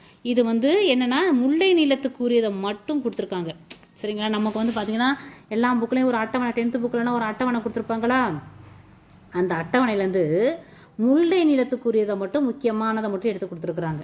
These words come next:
வேற ஒண்ணும் இல்ல. ஏன்னா அந்த முல்லை நில பாட்டு தானே நம்ம பார்த்துக்கிட்டு வர்றோம், அதனால அதை மட்டும் தனியா எடுத்து கொடுத்துருக்காங்க. பாருங்க, இப்ப ஐந்து இணையா இருக்குது, ஐ-, ஐந்து நிலமா பிரிஞ்சிருக்காங்க, பிரிச்சிருக்கிறாங்க. குறிஞ்சி, முல்லை, மருதம், நெய்தல், பாலை அப்படின்னு பிரிச்சிருக்கிறாங்க.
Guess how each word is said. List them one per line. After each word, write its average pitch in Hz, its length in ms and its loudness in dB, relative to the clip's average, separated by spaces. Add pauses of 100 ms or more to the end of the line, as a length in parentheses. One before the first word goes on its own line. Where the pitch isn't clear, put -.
(120)
வேற 196 160 -2
ஒண்ணும் 185 180 -2
இல்ல. 196 180 -2
ஏன்னா - 20 0
அந்த 233 180 0
முல்லை 226 240 0
நில 226 200 0
பாட்டு 214 220 -4
தானே 220 140 -2
நம்ம 240 220 0
பார்த்துக்கிட்டு 214 380 -2
வர்றோம், 208 360 -2 (320)
அதனால 233 420 2
அதை 226 240 2
மட்டும் 247 200 2
தனியா 214 200 -2
எடுத்து 185 160 -4
கொடுத்துருக்காங்க. 160 400 -6 (100)
பாருங்க, 202 460 -4 (400)
இப்ப 262 160 0
ஐந்து 269 440 4
இணையா 269 280 2
இருக்குது, 226 380 -2 (320)
ஐ-, 233 240 -2
ஐந்து 254 300 2
நிலமா 254 400 2
பிரிஞ்சிருக்காங்க, 220 480 0 (120)
பிரிச்சிருக்கிறாங்க. 214 580 -2
குறிஞ்சி, 247 360 0
முல்லை, 220 340 0
மருதம், 220 400 0
நெய்தல், 220 440 2 (400)
பாலை 240 680 2
அப்படின்னு 220 480 0
பிரிச்சிருக்கிறாங்க. 180 720 -4